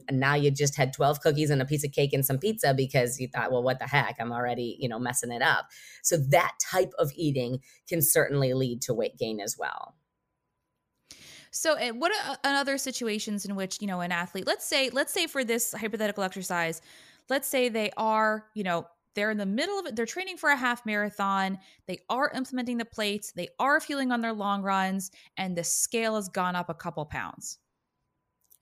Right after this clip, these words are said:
Speaker 1: I, I, honestly, my answer would be, don't worry about it.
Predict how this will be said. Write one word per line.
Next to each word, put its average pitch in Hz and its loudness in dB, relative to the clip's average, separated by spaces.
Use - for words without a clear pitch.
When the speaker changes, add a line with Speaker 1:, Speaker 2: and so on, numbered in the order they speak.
Speaker 1:
I, - -10
I, 131 2
honestly, 175 2
my 160 2
answer 160 -2
would 170 -2
be, 165 -4
don't 151 4
worry 156 4
about 95 -2
it. - -10